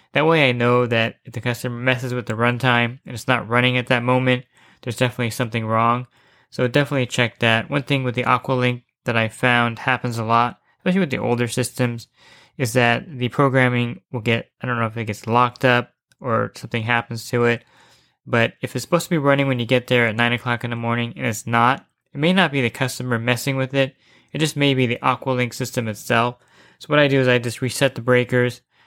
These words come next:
and turn everything off for about twenty seconds, turn everything back on, and usually the run cycle will kick in. So that could be happening also,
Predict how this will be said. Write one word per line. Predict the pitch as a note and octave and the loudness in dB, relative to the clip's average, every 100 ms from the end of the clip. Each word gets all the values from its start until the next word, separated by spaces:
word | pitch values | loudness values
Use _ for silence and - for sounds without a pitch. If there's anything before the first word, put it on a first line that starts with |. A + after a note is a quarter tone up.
| _ _ - | _ _ -2
and | B2+ A#2 A2+ | 0 0 -2
turn | - B2+ B2+ - | -2 -2 -2 -2
everything | C3+ C3 B2 | 0 0 0
off | B2 A#2+ A#2+ - | 2 2 2 -6
for | - | -6
about | A#2+ A2+ | -4 -4
twenty | - B2 | -2 -4
seconds, | A2+ B2+ A#2 B2 A2+ | -2 -2 -2 -4 -6
turn | - C3 | -6 -2
everything | B2 B2 A#2 | -2 -4 -6
back | A#2 A2+ - | -2 -2 0
on, | A2+ A2+ A2+ _ _ _ _ - | 0 2 -2 _ _ _ _ -4
and | D#3 | 0
usually | E3+ D#3+ C#3+ B2+ | 0 2 2 0
the | - B2+ A#2+ | -2 -2 0
run | B2+ B2 | 2 0
cycle | B2 A#2+ A#2 | 0 -2 0
will | A2+ | -4
kick | A2 C3 - | -4 -4 -2
in. | A#2+ A2+ A2 _ _ _ _ | 0 0 -4 _ _ _ _
So | - | -2
that | F3 | 0
could | F#3+ | 0
be | D#3+ | 0
happening | C#3 C3+ B2+ B2+ A#2+ | 2 0 0 -2 0
also, | C3 B2 A#2+ B2+ A#2+ A#2 | 2 2 2 2 2 0